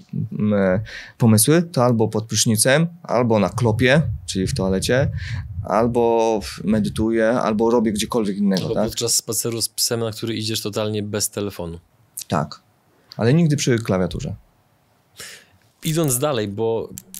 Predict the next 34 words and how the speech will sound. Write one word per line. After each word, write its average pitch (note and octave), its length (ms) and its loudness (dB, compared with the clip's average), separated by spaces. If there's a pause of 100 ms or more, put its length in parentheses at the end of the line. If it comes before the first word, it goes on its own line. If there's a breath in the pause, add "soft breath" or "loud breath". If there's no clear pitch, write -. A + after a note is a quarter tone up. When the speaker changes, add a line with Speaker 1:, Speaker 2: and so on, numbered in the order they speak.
(580)
Speaker 2:
gada C#3+ 200 0
się C3 100 -4
tak C#3 200 -2
dobrze, C#3 300 -4
że B2+ 180 -2
aż B2 100 -4
z - 120 -4
przerażeniem C3 560 -4
spoglądam C3 400 -6
na B2+ 80 -2
licznik C3 420 -6
czasu, C3+ 420 -4
ale D#3 260 -2
mniejsza, D3+ 720 -2 (300)
jedziemy A2+ 320 -2
z - 60 -6
tym A2 100 -6
dalej. F#2 240 -4 (400 loud breath)
E, - 40 -2 (440)
wiem, A2+ 440 -4
że F3 100 -4
prowadzisz C#3+ 380 -6
podcast. - 520 -6 (400)
Podcast C#3+ 420 -2
jest - 120 -4
powiązany B2+ 380 -2
z - 60 -4
tym, A#2 340 -4
co A#2 180 -4
robisz G#2+ 240 -4
zawodowo, G2 540 -6 (420 loud breath)
więc B2+ 500 -2 (1160)
trzy - 260 0
pytania F2+ 420 -4